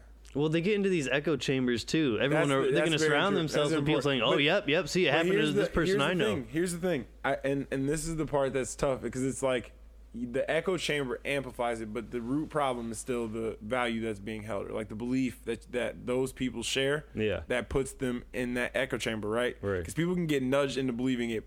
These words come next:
Speaker 2: more, but, but for you to put yourself in that, you have to accept that belief, right?
Speaker 1: Mm-hmm.
Speaker 2: Here's my problem. Ugh. And just because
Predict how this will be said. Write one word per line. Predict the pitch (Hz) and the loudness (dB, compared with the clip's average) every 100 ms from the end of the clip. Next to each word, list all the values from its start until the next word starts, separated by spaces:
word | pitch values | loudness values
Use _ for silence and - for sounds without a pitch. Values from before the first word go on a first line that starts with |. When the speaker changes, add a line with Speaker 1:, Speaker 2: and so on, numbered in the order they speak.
| - | -10
Speaker 2:
more, | 104 117 127 156 | -6 0 2 2
but, | 170 135 98 | 2 -2 -4
but | 110 127 110 | -4 -4 -4
for | - | -2
you | 131 147 | -2 0
to | 143 | -4
put | - 156 | -4 -4
yourself | 135 131 127 | -2 -4 -2
in | 139 123 | 0 0
that, | 107 110 | -2 -4
you | 123 | -2
have | 135 123 | 0 -2
to | 120 | -4
accept | 117 - 120 - | -6 -4 -6 -2
that | 117 98 | -6 -4
belief, | 120 120 98 | -2 -4 -4
right? | 107 117 | -4 -2
Speaker 1:
Mm-hmm. | 117 104 101 - - - - - | 0 -2 -4 -10 -20 -20 -20 -8
Speaker 2:
Here's | 156 151 | -4 -2
my | 127 | -2
problem. | 107 90 - - - - - - - - - - - - - - - - - - | -4 -8 -10 -20 -20 -20 -20 -12 -12 -12 -18 -20 -20 -20 -18 -18 -18 -20 -10 -4
Ugh. | 131 110 - - - - - - - - - - - - - - - - - - - | -4 -6 -14 -20 -20 -20 -20 -20 -20 -20 -20 -20 -20 -20 -20 -20 -20 -20 -20 -20 -8
And | 143 | -2
just | 151 131 | 0 0
because | 131 123 117 | 0 0 0